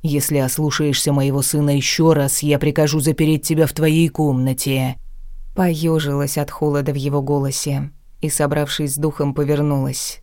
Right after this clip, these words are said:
За спиной отца Саида стоял еще один мужчина и с явным интересом изучал меня. "Думаете, Саид позволит?"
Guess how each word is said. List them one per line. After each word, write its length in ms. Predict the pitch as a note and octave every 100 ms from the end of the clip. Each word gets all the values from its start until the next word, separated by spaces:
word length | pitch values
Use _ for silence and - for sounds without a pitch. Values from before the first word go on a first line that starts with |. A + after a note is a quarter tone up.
| -
За 160 | D3+
спиной 420 | - D#3 D3+ D#3
отца 240 | D3 - D#3
Саида 400 | - D3+ D#3+ D3+
стоял 400 | - D3 D3+ D3+
еще 380 | D#3 D3 G#3 F3
один 260 | C#3 C#3+
мужчина 600 | C#3 C#3 - C#3+ C#3 C#3 - - -
и 160 | D#3 C#3
с 100 | -
явным 440 | D#3+ D3 D3 D3
интересом 560 | C#3+ D#3 E3 - D3 D3
изучал 400 | D#3+ - F3 C#3+
меня. 420 | C3+ C3+ C3+ C3 - - -
"Думаете, 560 | F3+ E3 D#3+ D#3 D#3 D#3+
Саид 340 | E3 D#3 D#3
позволит?" 680 | D#3+ D#3 D#3+ F#3+ F3+ -